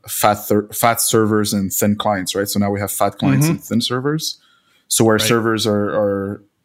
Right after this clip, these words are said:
Speaker 1: ideally stateless, right? And r-, really all the state is on the client side. And that's why, like, state management solutions today are, are much more important, just because the client side has gotten so much more complicated than before, right?
Speaker 2: Exactly.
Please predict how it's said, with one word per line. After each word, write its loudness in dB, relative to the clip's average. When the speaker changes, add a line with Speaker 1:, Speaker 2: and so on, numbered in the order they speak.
Speaker 1:
ideally 4
stateless, -2
right? 0
And -2
r-, -2
really 4
all 2
the -2
state 0
is -4
on -6
the -8
client 0
side. -6
And 0
that's 2
why, 4
like, -2
state -2
management 0
solutions -4
today 2
are, -2
are -4
much -4
more 2
important, 0
just -6
because -4
the -2
client 4
side 2
has -4
gotten 0
so -2
much -2
more -4
complicated -6
than -10
before, -6
right? -14
Speaker 2:
Exactly. -2